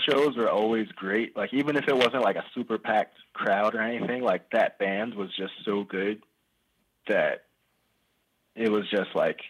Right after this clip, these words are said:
you know, so amazing to see every time. Um, as far as, like, crowds and, like,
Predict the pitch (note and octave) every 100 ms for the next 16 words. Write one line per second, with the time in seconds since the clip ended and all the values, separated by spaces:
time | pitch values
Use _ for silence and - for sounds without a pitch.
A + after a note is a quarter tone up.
0 | _ _ _ - F2+ A1+ - - - _
1 | _ - _ _ _ _ _ _ _ _
2 | _ _ - - - A#2+ G#2 G#2+ G#2 F#2+
3 | F#2 - F#2+ F2 E2+ E2+ F#2+ C#2+ B1 -
4 | _ _ _ _ - F2 F2 E2 C#2+ -
5 | - _ _ _ _ _ _ _ _ _
6 | _ _ - - D3 C#3+ C3 A#2 - -
7 | A#2 C3 D#3 A#2 A2 F#2+ G2 F#2+ F#2+ -